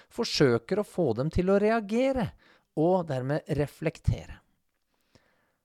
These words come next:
Jesus bruker to eksempler. Det første omhandler David, en av de mennene som er satt aller høyest innen jødedommen.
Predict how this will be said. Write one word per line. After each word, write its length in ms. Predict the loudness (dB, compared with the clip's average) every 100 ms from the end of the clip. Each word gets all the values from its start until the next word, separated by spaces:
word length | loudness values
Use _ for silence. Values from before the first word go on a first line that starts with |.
| _ _ _
Jesus 400 | 2 2 2 -6
bruker 400 | -2 -2 -2 -6
to 220 | -4 -4
eksempler. 600 | -4 -6 -8 -8 -12 -18 -18 -20 _ _ _ -20 _ _
Det 80 | 2
første 320 | 2 4 4 4
omhandler 480 | 4 4 2 4 4
David, 460 | 4 0 -2 -6 -14 _ _ _ _ _ _ _
en 320 | 6 6 6 2
av 80 |
de 80 | 2
mennene 400 | 2 2 2 0
som 240 | 0 0 2
er 240 | 4 2
satt 380 | 2 0 0 -2 4
aller 460 | 4 4 2 2 0
høyest 400 | 0 -2 -6 -4
innen 320 | -4 -2 -4
jødedommen. 540 | -6 -8 -12 -14 -18